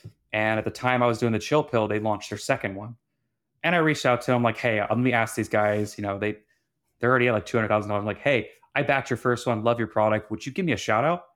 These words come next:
Sure enough, like, they did a shout out for me to, like, their ten thousand backers. And I made, like, five thousand dollars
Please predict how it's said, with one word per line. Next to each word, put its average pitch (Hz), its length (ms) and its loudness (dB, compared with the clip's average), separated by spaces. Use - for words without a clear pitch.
Sure 143 260 0
enough, 135 280 0
like, 101 260 -4
they 104 100 -6
did 120 140 0
a 110 60 2
shout 113 320 2
out 107 180 0
for 104 80 -6
me 98 200 -8
to, 101 140 -12
like, 98 200 -6
their 101 160 -8
ten 110 320 -6
thousand 107 360 0
backers. 101 640 -6
And 107 100 -2
I 107 60 0
made, 120 180 0
like, 101 140 -2
five 107 240 0
thousand 104 260 0
dollars 98 600 -4